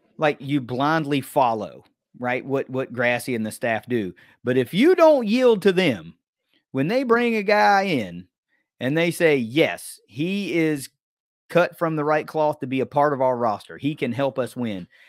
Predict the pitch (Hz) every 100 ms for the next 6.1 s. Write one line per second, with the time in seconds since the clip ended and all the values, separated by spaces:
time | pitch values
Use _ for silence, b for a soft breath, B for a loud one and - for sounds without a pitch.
0 | b 156 165 175 156 151 - - 175 175
1 | 156 156 139 139 123 139 135 131 127 b
2 | b - 139 117 113 87 78 104 - 233
3 | - 208 - - 202 - 269 196 254 196
4 | - 202 - 214 196 175 190 175 175 160
5 | 170 175 - 175 175 170 156 135 123 170